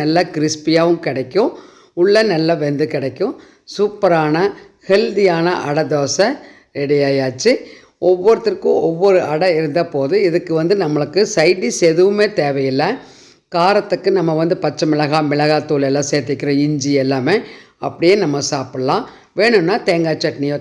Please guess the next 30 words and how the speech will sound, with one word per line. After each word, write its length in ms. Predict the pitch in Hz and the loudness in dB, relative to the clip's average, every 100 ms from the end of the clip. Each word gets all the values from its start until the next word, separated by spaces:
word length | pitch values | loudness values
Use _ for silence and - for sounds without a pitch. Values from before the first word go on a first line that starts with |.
| 147 | -8
தக்காளி 300 | - 139 131 | -6 -6 -6
சட்னியோ 260 | 135 - 151 | -8 -6 -6
வச்சுக்கோங்க. 420 | 123 - - 135 202 160 | -6 -8 -6 0 0 0
இதுக்கு 320 | 165 180 - 160 220 - - - - | 0 0 2 0 0 -6 -20 -14 -4
சுட 240 | 208 196 196 | 0 2 0
சுட 140 | 180 165 160 160 | 2 2 2 0
நல்ல 140 | 160 151 - | 0 -2 -2
சூடான 560 | 202 190 170 151 156 170 - - - _ 156 185 | 0 2 2 2 0 -2 -6 -20 -20 _ -4 -2
இஞ்சி 340 | 208 - 208 208 - 156 | 0 -2 -2 -2 0 2
ஏலக்காய் 480 | 165 175 175 156 - | 4 2 0 -2 0
போட்ட 300 | 151 151 139 117 | -2 -2 -6 -6
டீ 140 | 175 180 180 - - - | -2 -2 -2 -8 -14 -6
குடிக்கும்போது 600 | 147 143 151 135 131 139 139 | -4 -2 0 0 0 0 -2
அவ்வளோ 300 | 120 190 202 151 | -4 2 4 4
அருமையா 320 | 147 160 170 139 | 0 0 0 -2
இருக்கு. 220 | 139 147 | -6 -4
இந்த 120 | 139 139 | -4 -2
ஒரு 140 | 147 160 | 0 0
அடை 160 | 143 165 165 | -2 -2 0
தோசையும் 500 | 156 151 147 190 277 - - - 165 | 0 0 0 0 0 -8 -20 -16 -6
இந்த 120 | 165 156 151 | 0 2 2
ஒரு 120 | 151 156 | 2 0
இஞ்சி 220 | 175 208 214 | 0 -2 0
டீ 80 | 160 160 | -2 -2
குடிச்சா 280 | 151 147 180 175 | -6 0 -2 0
போதும், 260 | 139 139 135 | -2 0 -2
பிரேக்ஃபாஸ்ட் 600 | 147 156 160 160 147 - 135 | 0 0 0 -2 -2 -4 -6
வந்து 220 | 127 131 240 - - _ 151 | -2 0 0 -4 -18 _ -4
முடிஞ்சிரும். 480 | 135 131 139 202 277 - - _ 160 | -4 -2 0 0 -2 -12 -20 _ -2
உங்களுக்கு 260 | 160 160 | -2 0